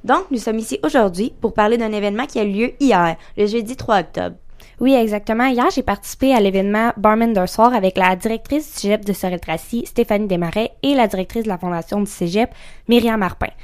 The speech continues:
Speaker 2: En fait, euh, nous étions toutes les trois barmen en arrière, euh, du bar et nous servions les personnes.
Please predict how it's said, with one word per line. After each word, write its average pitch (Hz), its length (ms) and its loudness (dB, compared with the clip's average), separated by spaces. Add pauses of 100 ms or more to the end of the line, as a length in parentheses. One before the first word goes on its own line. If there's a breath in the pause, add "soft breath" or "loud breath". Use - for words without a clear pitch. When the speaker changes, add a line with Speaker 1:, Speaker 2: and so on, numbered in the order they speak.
(440 loud breath)
Speaker 2:
En 202 120 6
fait, 247 280 2
euh, 202 120 6
nous 202 200 2
étions 208 220 2
toutes 262 180 0
les 214 120 2
trois 220 220 6
barmen 202 580 2 (100)
en 208 120 4
arrière, 202 480 2
euh, 175 300 -2 (480 loud breath)
du 190 160 -6
bar 196 280 10
et 214 100 2
nous 202 100 2
servions 196 380 0
les 202 100 2
personnes. - 460 -6